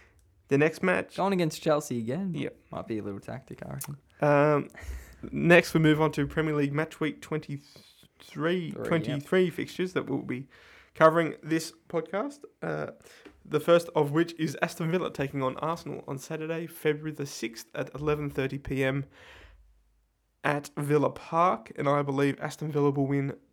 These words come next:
Speaker 1: two goals to nil.
Speaker 2: I've gone one nil Aston Villa.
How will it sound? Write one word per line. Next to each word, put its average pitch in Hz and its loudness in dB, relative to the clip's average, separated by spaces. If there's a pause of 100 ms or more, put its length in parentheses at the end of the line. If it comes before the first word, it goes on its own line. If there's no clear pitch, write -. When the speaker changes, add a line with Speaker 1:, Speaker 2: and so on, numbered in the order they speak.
Speaker 1:
two 139 0
goals 131 0
to - -8
nil. 139 -8 (260)
Speaker 2:
I've - -20
gone 117 -4
one 117 -2
nil 104 -4
Aston - -14
Villa. 50 -12